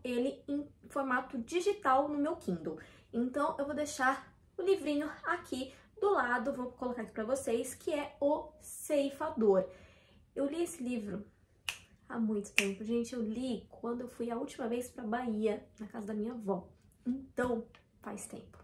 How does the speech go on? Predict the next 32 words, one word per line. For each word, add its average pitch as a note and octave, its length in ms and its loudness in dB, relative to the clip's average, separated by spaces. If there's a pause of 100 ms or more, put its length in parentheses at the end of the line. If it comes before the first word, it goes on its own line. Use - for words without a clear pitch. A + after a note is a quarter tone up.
(720)
Nossa, B3+ 300 2
como C#4+ 160 -2
faz D4+ 200 -4
tempo. A#3+ 220 0
Eu A#3+ 60 -4
lembro C#4+ 220 -2
que D4 120 -6
durante C#4+ 380 4
a C#4+ 40 0
viagem C#4 420 2
eu C4+ 100 4
li C#4 140 0
o C#4 60 -2
livro C#4 220 -2
inteirinho C4+ 560 0
e B3+ 40 -2
eu C4 80 0
falei, C#4 360 -2
"Nossa, C#4+ 520 0
que C#4 160 -2
livro C4 240 0
incrível." A#3+ 640 -2
Tinha A#3+ 200 -6
toda A#3 180 -6
aquela A#3 240 -4
dinâmica A3+ 800 -2
de - 160 -10
jogo, A3 580 2 (340)
de A#3 280 -2 (200)
as G#3+ 160 0
pessoas A#3 760 2
terem A#3 420 4